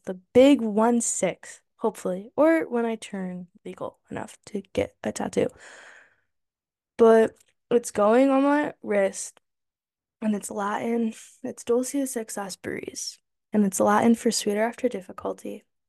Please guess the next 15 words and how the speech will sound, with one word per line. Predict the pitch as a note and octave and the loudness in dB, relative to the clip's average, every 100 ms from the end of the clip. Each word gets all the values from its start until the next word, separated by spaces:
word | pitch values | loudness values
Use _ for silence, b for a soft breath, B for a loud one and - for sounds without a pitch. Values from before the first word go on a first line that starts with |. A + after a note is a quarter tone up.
| _ _ | _ _
And | G3+ | -8
I've | G3+ - | -8 -6
had | G#3+ G#3+ B3+ - - | -4 -4 -4 -4 -6
this | G#3 | -4
tattoo | - G#3+ G3+ - G#3+ | -6 -8 -8 -6 -6
idea | G#3 G3+ G3+ F#3+ G#3+ _ b b b b _ _ _ _ _ _ | -6 -6 -8 -8 -12 _ b b b b _ _ _ _ _ _
for | - - A3+ G#3 G3+ G3+ | -16 -4 0 0 0 -4
four | - - A#3+ A#3 | -8 0 4 4
years, | G#3 - - - - - | 2 -4 -14 -20 -20 -10
'cause, | A#3 G#3+ B3 - | -8 -8 -12 -8
no, | E4+ F#4+ | -4 -4
four, | F4+ - D#4 D4+ - - | -6 -8 -8 -8 -10 -18
oh | - - | -18 -18
my | - - | -20 -18
God. | - - - - - | -14 -14 -14 -14 -16